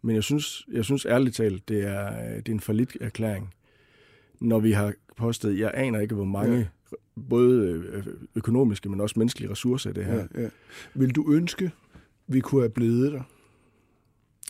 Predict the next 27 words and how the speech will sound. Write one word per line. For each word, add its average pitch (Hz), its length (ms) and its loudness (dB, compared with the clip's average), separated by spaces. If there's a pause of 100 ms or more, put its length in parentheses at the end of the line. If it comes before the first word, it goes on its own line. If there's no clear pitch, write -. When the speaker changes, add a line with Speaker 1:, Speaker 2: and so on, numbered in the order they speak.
(520)
Speaker 1:
Jeg 127 80 4
tror, 139 120 6
hvis 110 140 4
jeg 107 60 0
skal 110 140 -4
være 113 80 4
ærlig, 131 180 4
så 123 120 -2
vil 117 60 0
jeg 107 100 2
sige, 120 260 2
at 107 60 0
jeg 101 180 -2
ville 110 140 0
have 110 120 6
ønsket, 131 300 2
at 92 180 -4
vi 107 80 2
havde 98 140 2
spurgt 156 280 6
afghanerne 98 420 2
aller, 127 160 6
aller, 113 220 6
aller, 131 260 4 (140)
aller 139 180 4
først. - 360 -4
Speaker 2:
Ja. - 60 -8